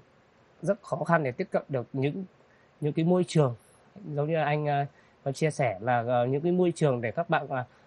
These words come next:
vào đấy sinh hoạt tương tác để các bạn, à, được, à, đồng hành cùng các bạn khởi nghiệp, cũng như là, à, những cái môi trường để các bạn được tham gia để đào tạo. Và tôi thấy là,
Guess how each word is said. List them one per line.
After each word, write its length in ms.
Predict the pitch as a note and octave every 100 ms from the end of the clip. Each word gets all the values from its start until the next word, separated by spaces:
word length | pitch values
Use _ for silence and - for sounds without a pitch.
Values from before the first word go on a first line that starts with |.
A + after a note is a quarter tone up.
| _
vào 180 | C3+ B2+
đấy 360 | B2+ D3 E3 D#3
sinh 180 | D#3
hoạt 200 | C#3 B2+ -
tương 200 | D#3+ D#3+
tác 200 | F#3 A3+
để 100 | B2+
các 180 | E3 E3+
bạn, 140 | D#3
à, 200 | C3 A#2+ - - _ _
được, 260 | D3 C3+ A#2+
à, 180 | C3+ B2
đồng 240 | C#3+ B2+
hành 160 | C3+ A#2
cùng 120 | B2
các 140 | E3+
bạn 100 | D#3+ -
khởi 200 | - A2+
nghiệp, 240 | B2+ B2+ -
cũng 120 | C3
như 180 | D#3 D3+
là, 180 | C3 A#2 _ _ _ _
à, 360 | B2+ A#2+ A#2+ A#2+
những 260 | B2 C3
cái 100 | D3
môi 180 | D#3 D#3+
trường 200 | C#3+ C#3+
để 80 | A#2
các 100 | E3+
bạn 180 | D#3+ C#3
được 180 | B2+ -
tham 180 | D3+ D3+
gia 180 | D3+ C#3+
để 300 | A#2+ G#2 G#2 - - _ _ -
đào 200 | D3 B2+
tạo. 180 | C#3+ - _ C#3+
Và 160 | B2+
tôi 140 | A#2 C#3
thấy 100 | C3+
là, 240 | D3 B2